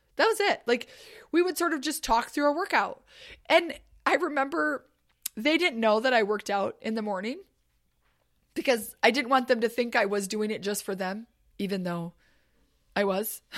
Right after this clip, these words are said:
<laughs> I just didn't want them to feel, you know, 'cause I'm a girl. And I know that if you said you were coming just for me, I would say, "Oh, you don't need to do that. Oh, you don't need to do that."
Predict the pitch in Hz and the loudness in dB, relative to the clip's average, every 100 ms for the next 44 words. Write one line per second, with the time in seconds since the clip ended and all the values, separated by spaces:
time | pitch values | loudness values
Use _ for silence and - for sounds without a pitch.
0 | 208 - _ - - - - _ - 285 | -12 -14 _ -20 -18 -18 -20 _ 2 2
1 | 294 285 262 233 233 240 233 233 220 214 | 2 -2 2 2 4 4 2 0 -2 -2
2 | - 226 214 220 - - 440 415 302 - | -2 0 2 2 -2 -2 0 4 2 2
3 | 269 226 254 269 427 403 175 - 214 233 | 2 4 4 0 2 2 2 0 2 4
4 | 262 349 285 247 - - 202 208 294 339 | 4 4 2 2 0 -2 -4 0 2 2
5 | - 247 220 247 277 247 269 262 214 202 | 2 2 2 0 0 0 -2 -2 -2 -4
6 | - 202 220 220 196 202 180 175 190 202 | -4 -4 -2 0 0 0 -2 2 4 4
7 | 180 233 277 190 175 170 180 185 196 202 | 4 2 2 2 -6 -10 -10 -6 -4 4
8 | 262 247 190 240 247 180 170 165 160 - | 6 6 4 0 -2 -2 -6 -12 -12 -12
9 | - | -12